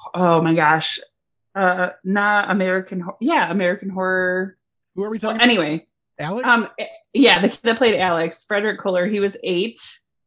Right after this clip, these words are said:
Speaker 1: Um, he was the older brother. Um, Martin Mull,
Speaker 2: Oh,
Speaker 1: who played
Speaker 2: hold on.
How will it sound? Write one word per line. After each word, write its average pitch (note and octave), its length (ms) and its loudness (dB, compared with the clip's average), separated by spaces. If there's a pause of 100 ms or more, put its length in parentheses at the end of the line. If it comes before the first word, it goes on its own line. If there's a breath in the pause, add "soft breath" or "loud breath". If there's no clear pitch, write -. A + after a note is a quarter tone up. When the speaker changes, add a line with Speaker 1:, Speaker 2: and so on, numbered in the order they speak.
(500)
Speaker 1:
Um, G3 500 6
he G3+ 180 6
was F#3+ 140 6
the D#3 80 -2
older F3+ 320 2
brother. E3+ 600 -2 (460)
Um, F#3 460 2
Martin A3+ 440 4
Mull, A#3+ 600 2 (100)
Speaker 2:
Oh, G3 80 -6
Speaker 1:
who A3 180 -2
played G3+ 340 0
Speaker 2:
hold G#3+ 120 0 (100)
on. C#3 260 -6